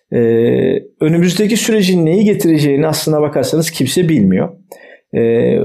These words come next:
tabii ki inşallah salgın bir önce biter ve herkes normal hayatlarına geri döner. Ee, bu hepimizin, e, dileği ama, e, bence şahsi kanaatim söylüyorum.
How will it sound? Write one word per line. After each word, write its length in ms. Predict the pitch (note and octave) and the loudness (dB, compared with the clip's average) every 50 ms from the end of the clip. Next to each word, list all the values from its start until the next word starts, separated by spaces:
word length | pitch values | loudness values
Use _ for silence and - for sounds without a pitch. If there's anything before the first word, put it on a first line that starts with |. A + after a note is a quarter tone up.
| - - - | -2 -4 -2
tabii 240 | - - E3 F3 E3 | -2 -2 0 0 0
ki 140 | D#3+ D#3 D#3 | 0 2 2
inşallah 680 | D3+ C#3+ C#3 - D3 C3 C3 C3 B2+ B2 B2 B2 - - - _ _ | 2 0 0 0 0 0 0 0 0 -2 -2 -6 -10 -14 -20 _ _
salgın 480 | - - - C#3+ B2 B2 B2+ C3 B2+ B2 | -14 -8 -4 -2 0 0 0 0 2 2
bir 60 | B2 | 2
önce 300 | B2 B2 A#2+ A#2 A#2+ A2+ | 2 2 0 0 0 0
biter 240 | G#2+ - A#2+ A2+ A2 | -2 -2 -2 0 0
ve 60 | A2+ | 0
herkes 300 | A#2 A#2+ A#2 B2+ A#2 A2+ | 0 0 -2 -2 -2 -2
normal 220 | B2 A#2+ A#2 A#2 A#2 | 0 0 0 0 0
hayatlarına 420 | A#2 A#2 A2+ - - A2+ A#2 A#2 | -2 -2 -4 -2 -2 0 0 0
geri 240 | G#2+ A#2 C3 D3+ D3+ | 0 0 0 0 0
döner. 440 | C3+ G#2 F2+ F2 B2 B2+ - - - _ - - - _ _ _ - | 0 0 0 -2 -2 -6 -8 -12 -20 _ -20 -20 -20 _ _ _ -6
Ee, 320 | B2+ A#2 A2 A2 A2+ A#2 A#2 A#2 | -4 -2 0 0 0 0 -2 -2
bu 180 | A#2+ B2 A#2 | -2 -2 0
hepimizin, 540 | C3+ C#3+ C#3+ C3+ B2 A2 G2+ G#2 G2+ G2+ - | 0 0 0 0 0 0 0 0 0 0 -2
e, 380 | - - G2+ F#2+ F#2+ F#2+ G2+ G2+ G#2 G#2 G#2+ G#2+ G#2+ G#2+ G#2+ A2 | -2 -2 -2 0 0 0 -2 -4 -4 -4 -4 -6 -6 -6 -4 -2
dileği 340 | G#2+ G#2+ G#2 G2+ A#2 D3 | 0 0 2 2 2 0
ama, 380 | E3 G3+ G#3 E3 F#2+ F2+ - - - - - - - _ _ _ _ _ _ - G4+ G4 - - | 2 2 0 0 -2 -4 -8 -12 -16 -20 -20 -20 -20 _ _ _ _ _ _ -20 -20 -12 -8 -6
e, 20 | - - - - - - - - - - | -6 -6 -6 -8 -10 -14 -18 -20 -18 -14
bence 560 | - - C3 B2+ D3+ E3 F3+ F3 C#3 A#2 G2 | -10 -8 -4 -2 0 0 2 2 0 0 -2
şahsi 400 | - - C3+ C3 B2+ - D#3+ C#3 | -2 -2 -2 -2 -2 -2 -2 -2
kanaatim 380 | C3+ B2 A#2 A#2+ A2+ - C3 | -2 0 -2 -2 -2 -2 -2
söylüyorum. 540 | B2 - - G#2+ G2+ G#2 A2 - - - - | -2 -2 0 0 0 0 -2 -2 -4 -6 -10